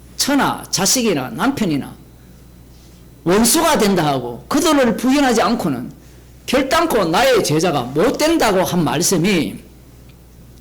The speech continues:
이미 태어날 때부터 보여주신 거예요.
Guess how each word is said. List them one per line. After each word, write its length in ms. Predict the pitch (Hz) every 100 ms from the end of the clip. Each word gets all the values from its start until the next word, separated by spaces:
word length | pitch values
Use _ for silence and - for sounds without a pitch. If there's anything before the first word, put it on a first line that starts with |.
| - - -
이미 420 | 180 247 262 214
태어날 520 | - 294 262 196 233
때부터 360 | 226 165 156 131
보여주신 600 | 135 190 285 185 - 117
거예요. 140 | 104